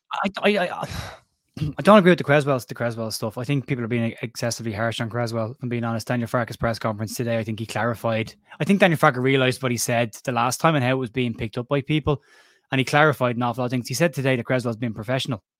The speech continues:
You know, he, but he said, and it's understandable that a young player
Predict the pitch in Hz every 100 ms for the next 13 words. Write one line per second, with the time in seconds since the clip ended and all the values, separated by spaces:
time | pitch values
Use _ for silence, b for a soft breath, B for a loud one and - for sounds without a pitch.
0 | _ _ 131 117 110 110 139 - 135 143
1 | 131 120 B B 127 131 156 139 131 -
2 | - 147 160 139 120 117 120 120 127 123
3 | 117 123 127